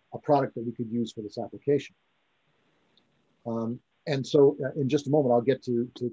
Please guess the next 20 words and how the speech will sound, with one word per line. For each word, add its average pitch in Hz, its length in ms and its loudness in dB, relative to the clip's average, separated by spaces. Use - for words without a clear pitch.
talk 127 200 -2
about 113 220 -2
how 120 160 2
this, - 360 -8
uh, 110 140 -4
unique 117 380 -2
framing 135 240 -4
system, 104 440 -14
uh, 104 360 -10
you 127 80 -8
know, 110 220 -6
really 123 260 0
can 113 140 -8
be 107 120 -4
applied 127 440 -4
here. 95 120 -12
But, 127 180 4
uh, 135 160 4
but 156 140 2
the 139 120 0